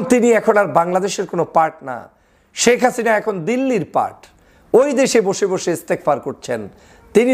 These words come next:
তার ওই দেশের নাগরিক বটে এখন, সে আর আমাদের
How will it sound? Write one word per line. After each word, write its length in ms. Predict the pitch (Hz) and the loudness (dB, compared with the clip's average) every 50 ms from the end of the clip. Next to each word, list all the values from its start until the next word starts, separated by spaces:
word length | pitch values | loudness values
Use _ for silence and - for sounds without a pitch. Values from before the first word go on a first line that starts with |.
| 190 240 | 2 4
তার 120 | 226 202 196 190 | 2 2 2 0
ওই 60 | 190 180 | 0 0
দেশের 360 | 175 170 - - 160 147 120 110 - _ _ _ _ _ _ _ _ - | 0 -2 0 0 0 0 -2 -6 -16 _ _ _ _ _ _ _ _ -8
নাগরিক 580 | 117 135 147 165 170 170 185 208 220 214 - - - - - - - - 143 | -4 2 2 2 2 2 0 0 0 0 -2 -6 -16 -20 -16 -14 -6 0 2
বটে 240 | 147 151 147 - 131 127 117 | 2 2 2 2 0 0 -2
এখন, 200 | - - 120 101 98 - - - - | -4 -8 -12 -12 -12 -16 -18 -10 -2
সে 100 | - 160 156 147 | 0 2 2 4
আর 60 | 143 139 135 | 2 0 0
আমাদের 260 | 147 175 170 180 160 | 0 0 0 0 -2